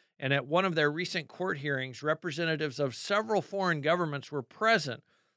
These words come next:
showing the judge and the Sudanese government that the world is watching this case. I'd like to ask you to pray for these two brothers this week, especially as we approach the hearing on August fifth.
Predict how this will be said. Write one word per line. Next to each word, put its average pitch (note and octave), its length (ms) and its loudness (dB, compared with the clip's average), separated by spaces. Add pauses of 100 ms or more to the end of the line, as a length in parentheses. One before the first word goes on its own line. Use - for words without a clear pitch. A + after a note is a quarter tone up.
(120)
showing F#3+ 420 6
the D#3+ 100 4
judge E3 520 4
and F3+ 340 0
the F3 80 -4
Sudanese F3 480 -6
government E3 440 0
that B2+ 160 -8
the C3+ 80 -6
world E3+ 480 0
is F3 380 -4
watching D3 720 -2
this D3+ 220 -6
case. D#3 540 0 (580)
I'd A3 200 0
like A#3 180 2
to G3 80 0
ask F#3 280 4
you F#3 80 -6
to D#3+ 80 0
pray F#3 320 0
for C#3+ 160 0
these D#3 260 -4
two F3+ 160 -8
brothers C3+ 440 0
this C#3 260 -4
week, C3 240 -8
especially G3 760 -4
as C#3+ 140 -4
we D3+ 140 -2
approach F#3+ 500 -2
the D#3 100 -6
hearing D3 480 0
on C3 100 0
August C#3+ 400 0
fifth. C3+ 400 0